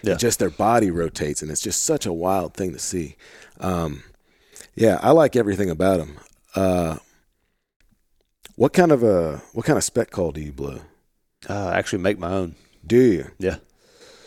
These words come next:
Speaker 2: Are you just turning 'em, or are you cutting guts and everything?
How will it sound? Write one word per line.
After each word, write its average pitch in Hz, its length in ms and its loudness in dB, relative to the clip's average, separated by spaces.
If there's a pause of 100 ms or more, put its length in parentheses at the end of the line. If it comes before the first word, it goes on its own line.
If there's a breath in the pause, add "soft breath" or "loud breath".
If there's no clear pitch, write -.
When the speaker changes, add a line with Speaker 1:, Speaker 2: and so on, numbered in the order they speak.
(300 loud breath)
Speaker 2:
Are - 60 -4
you 113 80 0
just 113 220 0
turning 139 320 2
'em, 156 120 2
or 110 40 2
are 98 40 2
you 107 120 0
cutting 95 340 -2
guts 98 300 0
and 85 100 -6
everything? 78 320 -8